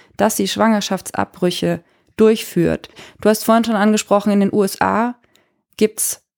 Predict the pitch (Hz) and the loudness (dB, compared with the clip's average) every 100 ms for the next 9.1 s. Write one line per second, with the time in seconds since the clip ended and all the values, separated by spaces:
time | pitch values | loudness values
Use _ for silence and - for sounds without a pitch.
0 | _ _ - - 202 214 214 - 202 208 | _ _ -16 0 2 2 0 0 2 2
1 | - 214 185 208 220 202 196 233 233 240 | 2 0 2 2 2 2 2 2 0 0
2 | 240 208 - 214 - - _ _ _ _ | 2 0 -2 -4 -6 -20 _ _ _ _
3 | _ _ _ - 196 214 214 202 226 214 | _ _ _ 0 0 0 0 0 2 2
4 | 180 - 180 180 185 180 180 185 - 180 | 2 -2 -4 0 0 -2 -4 -8 -4 0
5 | 170 170 _ _ _ 202 208 214 208 208 | 0 -2 _ _ _ 2 4 4 2 0
6 | 202 190 180 185 202 208 214 214 _ _ | 0 -2 0 2 2 4 2 2 _ _
7 | _ 196 196 202 190 180 - 185 180 180 | _ -4 -4 -2 -2 -2 0 0 2 4
8 | 214 233 208 165 160 151 170 160 165 165 | 4 4 0 -2 0 2 2 2 0 0